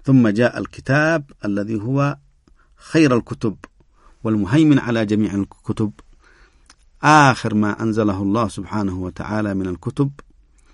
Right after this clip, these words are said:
لهداية الناس، وهو كتاب شامل حكيم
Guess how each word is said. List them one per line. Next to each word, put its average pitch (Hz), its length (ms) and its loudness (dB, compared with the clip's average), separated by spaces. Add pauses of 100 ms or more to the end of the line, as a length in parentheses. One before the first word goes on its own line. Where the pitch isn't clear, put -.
(520)
لهداية 101 560 0
الناس، 98 720 -4 (320)
وهو 95 200 -4
كتاب 98 720 0
شامل 101 720 -2
حكيم 101 640 -2